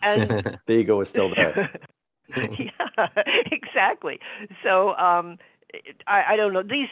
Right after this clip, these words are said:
Speaker 1: two things are probably totally unrelated. I don't know why they came up. I always ask Holy Spirit, "Please don't let me just go on with something that is not pertinent." So I'm just throwing it out there and thinking maybe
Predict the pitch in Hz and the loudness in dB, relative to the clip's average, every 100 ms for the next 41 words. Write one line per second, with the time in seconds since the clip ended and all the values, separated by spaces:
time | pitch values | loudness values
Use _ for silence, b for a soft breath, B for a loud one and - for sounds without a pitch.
0 | - - 233 220 185 175 - 170 165 156 | -6 -4 -4 -4 -4 -6 0 0 0 -4
1 | 156 - - 233 170 127 151 147 151 147 | -8 -6 0 0 0 -6 -8 -6 -6 -6
2 | 160 - 233 226 165 160 175 170 165 180 | -6 -2 0 2 0 0 0 -2 -6 -10
3 | 165 175 190 - 160 160 180 220 196 185 | -4 -4 -6 -6 -4 2 2 2 2 0
4 | 185 - 160 160 - 170 143 - 254 226 | -2 -4 -4 -4 -4 -6 -6 -10 -10 -10
5 | 220 B B B 170 214 277 247 226 220 | -12 B B B 0 2 2 -2 -2 -4
6 | 196 151 170 160 175 175 165 170 151 147 | -4 -4 -2 0 0 -2 -6 -8 -6 -10
7 | 139 170 151 160 165 151 _ _ _ - | -10 -10 -8 -2 -2 -2 _ _ _ -4
8 | 185 156 120 - B B - 202 170 - | -4 -6 -16 -18 B B -2 0 0 -2
9 | 202 214 - - 175 185 208 196 165 165 | -4 -4 -8 -6 0 2 2 0 0 0
10 | 160 143 135 135 131 _ - 170 156 151 | -2 -4 -4 -6 -14 _ -14 -12 -12 -6
11 | 180 170 156 | -6 -6 -10